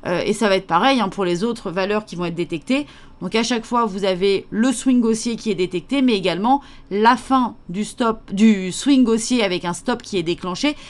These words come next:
Parce qu'à chaque fois que vous allez prendre une position et qu'il y a un signal à la hausse ou à la baisse qui va être détecté,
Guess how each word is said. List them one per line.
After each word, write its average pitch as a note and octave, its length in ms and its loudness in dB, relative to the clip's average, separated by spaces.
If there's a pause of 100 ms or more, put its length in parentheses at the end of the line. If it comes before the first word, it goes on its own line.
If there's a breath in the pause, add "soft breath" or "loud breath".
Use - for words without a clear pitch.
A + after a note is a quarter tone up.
(220 loud breath)
Parce - 160 -6
qu'à A3+ 100 0
chaque B3 160 -2
fois C4+ 120 4
que A3+ 60 -2
vous A3 100 0
allez F#3+ 160 0
prendre G3+ 200 -6
une G3 120 -4
position C4 520 2
et C4 40 2
qu'il F3+ 100 -8
y F3 40 -4
a E3 40 -4
un F3+ 40 -4
signal B3+ 500 2 (240 loud breath)
à - 100 -4
la G3+ 140 2
hausse B3 160 -2
ou B3 60 -2
à A3+ 40 0
la G3 120 0
baisse A3 200 -2
qui F#3 120 -10
va A3+ 140 2
être B3+ 100 -2
détecté, B3+ 500 -4